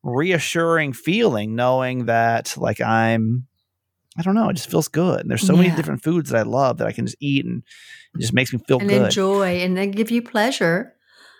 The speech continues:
Speaker 2: when
Speaker 1: Yeah.
Speaker 2: there's no other pleasures in your life.
Speaker 1: Right, totally. And if
Speaker 2: Yeah.
Speaker 1: one bag of peanut butter pretzels a day is good, imagine how great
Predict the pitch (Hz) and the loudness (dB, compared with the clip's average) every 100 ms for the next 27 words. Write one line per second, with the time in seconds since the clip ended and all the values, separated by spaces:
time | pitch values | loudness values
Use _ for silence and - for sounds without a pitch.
0 | - 415 415 202 196 208 196 196 185 185 | -4 2 4 4 2 0 0 0 -2 -2
1 | 190 175 175 160 156 147 139 135 127 117 | -2 0 0 -2 0 -2 -2 -2 -2 -4
2 | 160 - _ - 233 302 320 104 - 202 | -8 -16 _ -6 -2 0 0 -2 -4 -2
3 | 233 - 71 - - 135 135 - 139 220 | 0 0 -2 -8 -4 2 2 2 0 0
4 | 311 220 120 104 110 113 117 107 113 110 | 0 2 2 2 0 -2 -2 0 0 0
5 | - 113 - - - 110 - 104 - 120 | 0 0 -2 -8 -6 -2 0 -2 -2 0
6 | 113 117 185 214 196 135 123 127 139 | 0 2 2 2 0 0 0 0 0